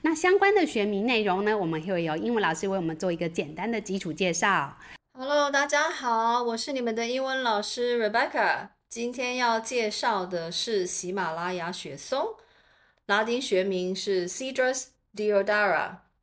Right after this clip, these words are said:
Speaker 2: 在雪松属下面呢，有两种植物，第一个是喜马拉雅雪松，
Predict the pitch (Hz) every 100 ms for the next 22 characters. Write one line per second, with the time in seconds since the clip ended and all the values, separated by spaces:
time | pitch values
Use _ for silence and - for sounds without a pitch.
0 | _ - 240 214 185 185 - 196 185 294
1 | 427 403 180 - 202 220 214 190 175 170
2 | 175 156 160 160 175 160 165 220 190 165
3 | 165 185 269 277 190 180 - 269 285 247
4 | 202 208 - 220 190 156 - - 190 175
5 | 170 175 185 160 - 214 247